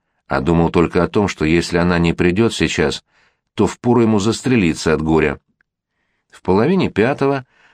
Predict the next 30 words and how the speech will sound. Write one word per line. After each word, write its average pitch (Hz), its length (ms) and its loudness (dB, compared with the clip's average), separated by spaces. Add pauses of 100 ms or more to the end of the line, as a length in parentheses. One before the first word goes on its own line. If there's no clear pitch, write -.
знакомая 127 580 0
карета 170 380 0
остановилась 139 520 0
на 131 100 0
том 147 200 0
же 110 120 0
месте, 143 360 0
что - 180 -2
и 101 80 4
неделю 123 320 2
назад. 107 480 -2 (380)
Иван 78 300 0
Петрович 85 480 2
кинулся 87 400 0
к 85 40 -4
дверям. 110 440 -2 (880)
Не 95 160 2
прошло 117 400 0
и 104 40 0
тридцати 110 440 0
секунд, 127 500 -2 (340)
как 82 220 -2
на 85 120 2
руках 101 360 0
его 82 220 2
уже 85 200 2
висела 92 420 0
крошечная 92 640 0
княгиня 85 480 0
Ахмакова, 87 600 -2